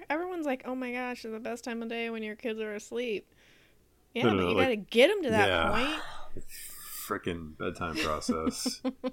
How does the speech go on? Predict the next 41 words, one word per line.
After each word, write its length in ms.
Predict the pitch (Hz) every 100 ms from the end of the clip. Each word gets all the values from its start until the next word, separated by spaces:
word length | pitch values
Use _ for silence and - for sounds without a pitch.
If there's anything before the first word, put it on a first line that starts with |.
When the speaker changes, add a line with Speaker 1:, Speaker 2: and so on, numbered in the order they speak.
| - - - - - - -
Speaker 2:
That's, 440 | - 131 - - -
that's, 260 | 120 127 -
like, 200 | 127 95 - _
probably 380 | - 95 92 87 - -
the 80 | -
worst 480 | 87 87 98 90 -
thing 160 | 92
I 80 | 85
do 260 | 85 87 85
as 120 | 80
a 60 |
dad. 420 | 76 82 80 80 50
I'm 100 | -
just 220 | - -
pretty 160 | 139
much 180 | 95 80
worthless 640 | 82 80 78 90 - -
at 160 | 101 80
bedtime. 520 | 82 78 85 82 82 - _ _ _ _ _
Speaker 1:
Mm. 400 | 208 208 185 175 175 _ - - -
Speaker 2:
Kendra 80 | 107
Speaker 1:
You 60 | 95
mean, 140 | -
Speaker 2:
does 80 | 92 226
Speaker 1:
like, 60 | -
the 60 |
Speaker 2:
almost 360 | 110 98 92 240
Speaker 1:
thing 100 | 254
that 100 | 226
you're 220 | 202 196
least 420 | 180 180 220 220 -
skilled 380 | - 202 247 415 494
at 100 | 466
as 160 | 381 -
a 60 |
dad? 280 | 427 427 466
Is 100 | 233
that 160 | 196 220
what 180 | 233 262
you 80 |
mean? 240 | 233 220